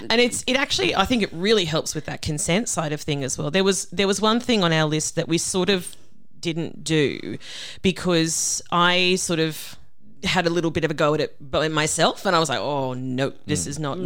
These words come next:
Speaker 1: not something that I'm really," and I, and he was fine. Like, he was like, "Yep, cool, let's take it off
Speaker 2: Good.
Speaker 1: the list."
Speaker 3: Yeah.
Speaker 1: So, you know, I said, "Look, I'm willing to experiment and maybe give it a go,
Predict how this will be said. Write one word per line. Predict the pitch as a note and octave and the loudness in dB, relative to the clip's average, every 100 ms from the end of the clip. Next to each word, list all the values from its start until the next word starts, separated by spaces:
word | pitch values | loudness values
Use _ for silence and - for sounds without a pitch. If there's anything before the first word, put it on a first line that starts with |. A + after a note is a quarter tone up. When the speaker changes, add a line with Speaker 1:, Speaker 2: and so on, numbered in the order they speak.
| D#3 | -4
Speaker 1:
not | - | -2
something | D#3+ C#3 D#3 | -4 -2 -4
that | D3 | -4
I'm | C#3 C#3+ | -2 -2
really," | C#3 C3+ C3 C3+ - | -2 -2 -2 -4 -6
and | C#3+ | -4
I, | C3 | -2
and | D3 - F3+ | -2 -2 2
he | C4 | 2
was | B3+ | 4
fine. | F#4+ - | 2 2
Like, | C#3+ | -2
he | E3 | -2
was | D#3 | 0
like, | D3+ C#3+ | 0 0
"Yep, | A3+ | 0
cool, | - E4 - | 0 -2 -4
let's | - - - - - | -8 -8 -10 -10 -4
take | F#3 F3 | -2 0
it | |
off | D#3 | 0
Speaker 2:
Good. | C#3+ | 0
Speaker 1:
the | |
list." | D3 B2 - - | -2 -4 -4 0
Speaker 3:
Yeah. | E3 D3+ | 2 2
Speaker 1:
So, | - E3 - - | -2 -8 -8 -2
you | G3+ | 2
know, | E3+ C#3+ | 4 4
I | D3+ E3+ | 2 2
said, | F3 D#3+ | 2 2
"Look, | E3+ | 2
I'm | D#3+ E3+ | 2 2
willing | E3+ E3+ | 2 2
to | E3 D#3+ D3 - - - | 0 0 -2 -6 -12 -8
experiment | D3 - C#3+ D#3 C4+ F4+ | -6 -2 2 2 4 2
and | C3+ | -2
maybe | C3+ C3 B2+ | -2 -4 -4
give | C#3 C3+ | -4 -2
it | |
a | C3+ | -2
go, | C3+ F3+ | 2 4